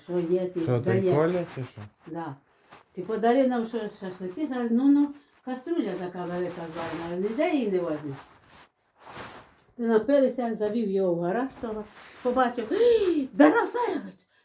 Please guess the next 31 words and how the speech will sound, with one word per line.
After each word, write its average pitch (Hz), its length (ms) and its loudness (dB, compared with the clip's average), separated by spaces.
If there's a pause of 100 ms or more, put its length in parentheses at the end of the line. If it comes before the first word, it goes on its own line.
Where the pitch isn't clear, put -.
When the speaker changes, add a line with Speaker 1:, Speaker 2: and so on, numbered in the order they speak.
Speaker 1:
це 403 280 2
мені 370 220 10
дуже 254 280 2
треба, 170 440 -12 (480)
це 226 160 0
я 254 180 4
беру». 262 360 6 (320)
«Та 285 120 2
бери, 453 240 0
бери, 554 440 8 (140)
Гріша, 285 280 0
ну 254 80 0 (160)
да, 466 220 2
бери, 440 420 0
тобі 415 260 2
ж 415 80 0
треба». 190 460 -4 (300)
Я 359 100 -4
кажу: 415 320 2
«Так, 415 300 2
возьми, 330 360 2
ти 302 140 -2
аж 294 120 0
перекинуся 185 640 -4 (120)
звідси. 143 160 -10 (520)
Це 311 100 2
моє», 381 360 6
кажу, 175 280 -2
«мені 269 160 4
брат 247 280 -4
подарив». 147 460 -8